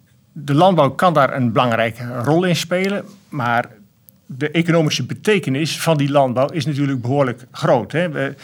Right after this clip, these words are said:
als je sec kijkt naar de primaire bedrijven, is het één komma vier procent van het B B P, hè, de, de, de land- en tuinbouwbedrijven. Maar de uitstralingseffecten naar de hele, eh, industrie rondom de boer is natuurlijk vele malen groter. Dan heb je het al snel over zeven tot acht procent van de totale economie.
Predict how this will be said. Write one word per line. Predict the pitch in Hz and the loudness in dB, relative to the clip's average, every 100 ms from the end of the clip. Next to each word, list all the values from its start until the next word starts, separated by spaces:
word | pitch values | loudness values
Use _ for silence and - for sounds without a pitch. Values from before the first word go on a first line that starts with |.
| - - - - - | -20 -20 -20 -20 -8
als | 139 | -4
je | 143 | -2
sec | 127 - 165 - | 0 0 -2 0
kijkt | 147 131 | 0 0
naar | 131 117 | -2 -4
de | 120 123 | -4 -8
primaire | - 151 143 127 117 | -2 0 2 2 0
bedrijven, | 120 147 143 117 | 0 2 2 0
is | 123 | -4
het | 117 117 | -6 -6
één | 151 143 | -4 -4
komma | 131 131 120 | -2 -4 -2
vier | 139 156 | -2 -2
procent | 135 113 123 | -2 -2 -2
van | - 120 | -2 -6
het | 110 | -4
B | |
B | 123 117 110 | -4 -4 -6
P, | 110 | -4
hè, | 147 160 165 180 | -2 -2 -2 -6
de, | 131 127 | -6 -4
de, | 131 | -6
de | 123 | -2
land- | 127 127 | -2 -2
en | 123 | -2
tuinbouwbedrijven. | 143 151 143 143 143 120 | -2 -2 -4 -2 -2 -2
Maar | 127 120 - - - | 0 0 -2 -20 -10
de | 131 | -2
uitstralingseffecten | 160 175 170 - 131 127 123 117 - 113 - 127 | 2 2 2 0 2 2 -2 -6 -8 -10 -8 -4
naar | 123 | -4
de | 117 | -2
hele, | 113 160 143 - _ - - - _ | -2 -2 -2 -8 _ -20 -20 -20 _
eh, | 131 123 - | -4 -4 0
industrie | 160 131 120 - 202 175 | 0 0 0 2 4 4
rondom | 147 147 175 151 | 4 2 2 2
de | 131 | 2
boer | 113 180 160 139 151 | 0 2 2 0 -2
is | 151 | -2
natuurlijk | - 147 139 139 131 | 0 0 0 0 -2
vele | - 190 147 | 0 2 2
malen | 139 123 120 | 4 4 2
groter. | - 156 135 - | 0 0 0 -4
Dan | 120 | -6
heb | 135 | -6
je | 139 | -4
het | 143 | -2
al | 131 | -2
snel | 127 165 156 | 0 0 0
over | 139 123 117 | 0 -4 -4
zeven | 101 170 131 | -2 0 0
tot | 135 - | -2 -2
acht | - - | -4 -4
procent | 135 143 139 | -4 -2 -2
van | 139 | -4
de | 139 | -10
totale | 135 139 127 | -4 2 2
economie. | 143 127 120 123 160 170 | 0 -8 -4 -2 -4 -6